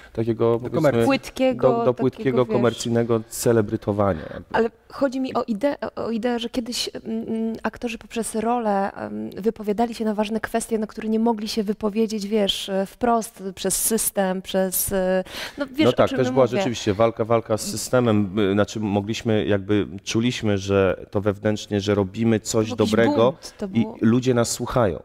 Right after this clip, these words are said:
Speaker 1: rozumiesz, publiczność nas słucha, właśnie jak mówimy o aktorach typu Jan Kobuszewski, czy, czy, czy, czy, e, Janusz Gajos, e, czy, mm, Janek Englert, nie mówiąc o
Speaker 2: Janda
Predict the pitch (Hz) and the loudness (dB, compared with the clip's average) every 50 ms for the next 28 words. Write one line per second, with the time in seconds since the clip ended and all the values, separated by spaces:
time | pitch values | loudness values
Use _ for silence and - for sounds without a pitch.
0 | _ - - - 92 101 95 80 - - - 90 104 104 - 110 107 - - 101 | _ -14 -12 -8 -4 -2 -2 -2 -2 -4 -6 -4 -4 -2 0 0 -2 0 -2 -4
1 | - - 104 95 - 90 87 90 - 87 87 - 98 95 101 107 107 104 87 - | -4 -4 -4 -2 -2 -2 -2 -2 -4 -6 -4 -2 -4 -2 0 2 2 2 2 2
2 | 92 92 - - 90 - - 92 95 92 - - - 92 - 82 78 - - - | 0 0 0 0 -2 -4 -2 -2 -2 -2 -2 -6 -16 -12 -10 -10 -10 -10 -12 -20
3 | - - - - 95 92 95 98 - 98 92 92 - - 92 87 - - - 92 | -20 -8 -2 0 2 2 2 0 -2 -4 -4 -4 -4 -2 -2 -2 -4 -6 -6 -4
4 | 87 78 - - 76 73 - - 76 71 - - 73 - - 78 69 58 - - | -4 -4 -2 -2 -4 -4 -4 -6 -10 -8 -8 -10 -8 -6 -4 -4 -4 -4 -4 -10
5 | - - - - - - - - 82 82 82 80 78 82 85 85 85 82 80 80 | -16 -20 -20 -20 -20 -12 -6 -2 -2 0 0 0 0 0 0 0 0 -4 -4 -2
6 | 90 95 92 92 90 85 82 - - - - - 82 76 76 - - - - - | 0 2 2 2 0 -2 -4 -6 -10 -12 -8 -4 -4 -4 -4 -4 -8 -12 -12 -10
7 | - 64 57 50 - - - - 80 76 69 67 62 - - - - 85 80 80 | -8 -6 -6 -6 -6 -8 -8 -8 -8 -8 -8 -8 -8 -10 -10 -6 -4 -2 -2 -2
8 | 78 - - 92 92 87 92 87 82 - 82 80 78 78 101 107 113 123 | -2 -2 0 -2 0 0 0 -2 -2 -2 -4 -4 -4 -2 -2 0 0 0